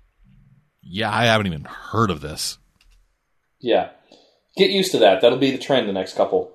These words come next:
Speaker 2: <laughs>
Speaker 1: <laughs>
Speaker 2: Yeah. So
Speaker 1: From Bones?
Speaker 2: Yeah, from Studio Bones. The other one's from, um, Production I G.
Speaker 1: Christ!
Speaker 2: Yeah.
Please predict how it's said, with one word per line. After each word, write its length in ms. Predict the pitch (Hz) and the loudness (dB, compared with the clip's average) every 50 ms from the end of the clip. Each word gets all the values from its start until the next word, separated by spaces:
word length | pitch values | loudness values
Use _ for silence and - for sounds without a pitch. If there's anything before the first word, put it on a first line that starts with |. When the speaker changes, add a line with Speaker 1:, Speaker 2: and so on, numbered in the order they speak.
| _ _ | _ _
Speaker 2:
<laughs> 240 | - 151 - - _ _ _ - - - 185 - - - - - | -12 -12 -12 -14 _ _ _ -12 -10 -10 -10 -6 -6 -4 -2 0
Speaker 1:
<laughs> 120 | 151 254 - _ _ _ _ _ _ _ _ _ _ _ _ _ _ _ _ _ _ - | -2 -2 -4 _ _ _ _ _ _ _ _ _ _ _ _ _ _ _ _ _ _ -12
Speaker 2:
Yeah. 200 | 104 90 87 87 - _ _ - - _ _ _ _ _ _ _ | -10 -10 -10 -10 -14 _ _ -20 -20 _ _ _ _ _ _ _
So 600 | - - - 147 147 143 139 135 131 123 - - | -2 4 8 8 10 10 10 8 8 6 4 2
Speaker 1:
From 180 | - - 131 | 0 -2 -2
Bones? 680 | 117 95 - - 101 92 110 165 302 320 - - - - _ _ _ _ _ _ _ _ _ _ _ _ _ | -2 -2 0 0 2 4 4 2 2 2 0 -2 -4 -8 _ _ _ _ _ _ _ _ _ _ _ _ _
Speaker 2:
Yeah, 380 | - 131 151 165 165 147 135 - - - | 0 4 4 6 6 4 0 -4 -8 -8
from 140 | - 139 131 | -6 -6 -2
Studio 340 | 135 147 147 143 139 131 127 | 2 4 6 8 8 8 8
Bones. 500 | 127 127 127 120 110 104 98 - - - - | 8 6 6 4 2 0 -4 -8 -12 -8 -2
The 140 | 135 123 113 | 2 4 6
other 180 | 139 156 156 | 8 8 8
one's 340 | 147 139 135 131 127 127 - | 8 6 4 4 2 -2 -4
from, 360 | - 135 127 120 117 110 110 | 0 4 4 6 6 4 2
um, 440 | - - 113 113 110 110 107 104 101 | 0 2 4 6 6 6 4 4 0
Production 400 | - - 117 117 117 - - 117 | 0 4 4 4 4 4 2 0
I 140 | 110 104 98 | 2 2 0
G. 460 | 95 104 110 107 98 92 90 - _ _ _ _ _ _ _ _ _ _ _ _ _ _ | 0 0 -2 -2 -2 -4 -6 -12 _ _ _ _ _ _ _ _ _ _ _ _ _ _
Speaker 1:
Christ! 760 | - - - - - 151 196 302 349 117 117 - - - - - _ _ _ _ _ _ _ _ _ _ _ _ _ _ _ _ _ _ _ _ _ _ _ _ _ _ - | -6 -6 -6 -6 -4 0 2 2 2 2 0 -4 -4 -8 -12 -20 _ _ _ _ _ _ _ _ _ _ _ _ _ _ _ _ _ _ _ _ _ _ _ _ _ _ 2
Speaker 2:
Yeah. 320 | 127 123 117 107 95 - | 4 6 6 6 4 0